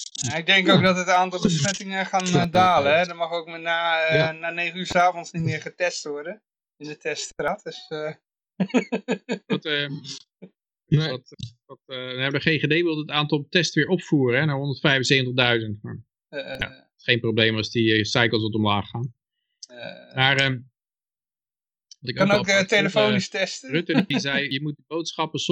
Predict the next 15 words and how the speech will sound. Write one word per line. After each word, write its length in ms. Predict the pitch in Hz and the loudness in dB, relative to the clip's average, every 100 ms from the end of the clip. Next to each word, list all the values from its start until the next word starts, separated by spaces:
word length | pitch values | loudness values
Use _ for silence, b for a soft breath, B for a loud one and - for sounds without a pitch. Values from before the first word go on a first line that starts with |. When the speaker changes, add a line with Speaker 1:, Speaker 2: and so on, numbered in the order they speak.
| - | -4
Speaker 3:
ochtends 320 | 180 165 143 | -4 -2 -2
doen," 180 | 127 117 | 0 0
geloof 220 | 98 95 | -2 -4
ik 60 | 98 | -6
dan. 360 | 92 90 92 - _ _ _ | -8 -10 -12 -18 _ _ _
Dat 180 | 131 131 | -4 -2
was 180 | 143 | 0
dat 220 | - 143 120 | 0 -2 0
aanraden. 540 | 127 123 113 104 113 | 2 2 2 0 0
Doe 100 | 139 | 2
de 100 | 127 | 2
boodschappen 520 | 131 165 - 175 170 | 2 0 0 0 2
maar 100 | 151 | 2
's 80 | 147 | 4
ochtends. 440 | 175 - 104 95 | 2 2 -2 -4